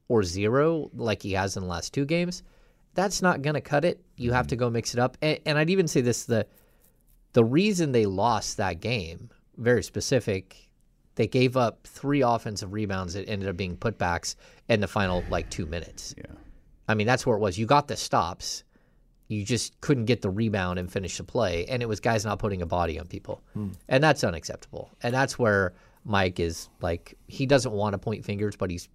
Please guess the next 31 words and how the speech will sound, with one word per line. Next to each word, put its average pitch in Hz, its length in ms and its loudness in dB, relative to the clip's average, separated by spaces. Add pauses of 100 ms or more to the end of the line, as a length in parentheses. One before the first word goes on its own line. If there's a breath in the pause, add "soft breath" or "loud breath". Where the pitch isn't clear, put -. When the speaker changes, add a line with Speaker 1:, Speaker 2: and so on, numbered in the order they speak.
(120)
Speaker 1:
he 113 160 -6
needs 90 200 -2
to - 80 -14
point - 260 -10
fingers. - 420 -14 (160)
Speaker 2:
Mm-hmm. 80 220 -6 (200)
Speaker 3:
And 131 140 2
see 127 120 4
Speaker 1:
And - 100 2
Speaker 3:
that, - 80 -8 (240)
oh, 120 140 0
go 135 100 6
ahead, 107 180 2
go 117 100 -2
ahead, 98 180 0
Speaker 1:
No, 170 80 4
Speaker 3:
James. 160 80 0
Speaker 1:
go 220 80 4
ahead. 214 160 0 (240 soft breath)
Speaker 3:
I 143 80 0
was 160 100 4
just 156 120 2
gonna 131 120 0
say, 143 240 0
and, 123 120 -2
and 123 320 -2
pointing 156 380 2
fingers 147 300 2
in 117 80 -2
that 151 160 0
situation, 110 600 -2